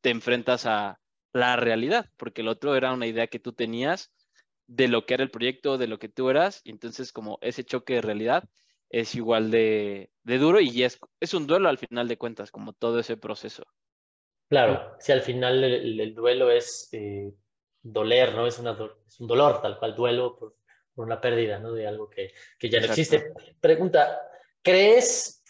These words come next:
Speaker 2: que, a-, al principio mencionabas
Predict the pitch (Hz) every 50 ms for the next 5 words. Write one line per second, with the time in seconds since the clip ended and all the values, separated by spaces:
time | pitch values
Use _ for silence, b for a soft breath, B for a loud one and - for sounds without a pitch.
0 | - _ _ _ _ - - 160 156 156 151 151 151 147 147 147 143 143 143 143
1 | 147 - - - - _ _ _ _ _ _ _ _ _ _ _ _ _ _ _
2 | _ _ _ _ - - - - - - 165 160 156 160 151 135 160 190 160 151
3 | 127 139 135 143 151 147 139 131 - - - - - _